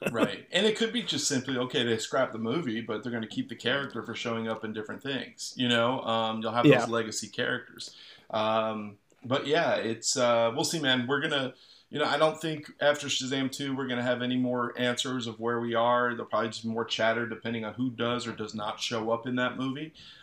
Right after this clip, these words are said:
Speaker 2: Um, and then we'll just kinda ready. We got the Flash trailer coming, and like I said, I am just on board for Keaton's Batman. That's, I just need that little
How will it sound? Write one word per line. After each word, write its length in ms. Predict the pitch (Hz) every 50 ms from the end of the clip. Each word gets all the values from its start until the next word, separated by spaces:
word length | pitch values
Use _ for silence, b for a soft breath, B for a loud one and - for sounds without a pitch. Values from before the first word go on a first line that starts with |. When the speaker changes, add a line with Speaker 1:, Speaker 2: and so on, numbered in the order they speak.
| b -
Speaker 2:
Um, 400 | 123 123 123 120 117 117 117 120
and 160 | - 123 123
then 140 | 123 123 123
we'll 120 | 123 117
just 240 | 117 120 117 - -
kinda 200 | 123 113 120 117
ready. 240 | 113 117 117 127 123
We 60 | 113
got 100 | 107 -
the 80 | -
Flash 340 | - - 117 120 120 117 -
trailer 260 | - 120 120 117 117 117
coming, 320 | - 123 120 120 123 123 120
and 100 | 117 113
like 160 | 117 120 117
I 40 | 117
said, 260 | - - 131 113 107
I 180 | 104 107 113 120 123
am 100 | 123 120
just 200 | 117 113 - -
on 140 | 117 117 113
board 260 | 117 117 117 113 -
for 80 | - 104
Keaton's 340 | - - 120 113 104 107
Batman. 400 | 107 107 101 95 92 98 95 92 90 _ -
That's, 280 | - 107 107 - - -
I 160 | 104 104 107
just 220 | 104 107 - -
need 140 | 120 113 101
that 240 | 110 107 104 92 101
little 340 | 113 110 107 101 101 -